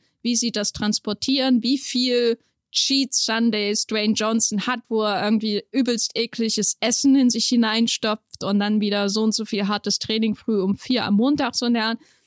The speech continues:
Und andererseits führt das dann aber auch endlich wieder mal zu so richtigen Fäden, ne? Also, äh, das, das gefällt mir. Man braucht nicht mehr die Sun oder den Daily Mirror, die das irgendwie lancieren,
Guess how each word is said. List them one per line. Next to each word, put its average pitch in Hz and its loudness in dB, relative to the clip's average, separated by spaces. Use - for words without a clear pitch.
Und 208 -2
andererseits 233 0
führt 262 -2
das 247 -2
dann 214 -4
aber 208 -2
auch 208 -4
endlich 285 -2
wieder 262 2
mal 233 2
zu - 0
so 220 0
richtigen 226 0
Fäden, 262 -2
ne? 214 -2
Also, 226 0
äh, 208 -2
das, - -2
das - -2
gefällt 277 -2
mir. 208 0
Man 208 0
braucht 247 -2
nicht 285 2
mehr 240 2
die 226 0
Sun 262 0
oder 214 -2
den 208 -2
Daily 214 0
Mirror, 262 0
die 226 -4
das 208 -4
irgendwie 262 0
lancieren, 226 0